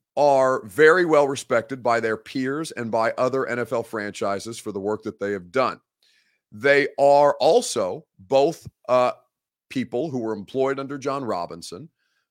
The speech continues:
who have assisted in putting together this current roster, the roster, which is the biggest point of discussion as to why this team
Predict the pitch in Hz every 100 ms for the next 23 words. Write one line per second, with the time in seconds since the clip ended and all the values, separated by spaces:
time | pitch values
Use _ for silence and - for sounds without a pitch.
0 | _ 127 123 120 123 104 104 104 104 _
1 | 123 - 196 180 - 104 107 151 110 113
2 | 110 - 123 131 131 113 131 117 113 120
3 | - 139 131 - 196 247 - 101 90 123
4 | _ _ _ _ _ _ _ _ 107 117
5 | 131 214 269 - 110 98 147 - _ 110
6 | 127 147 135 120 110 92 143 135 143 -
7 | 147 135 110 117 - 147 156 113 107 -
8 | - 98 95 107 117 123 120 - - 107
9 | 95 92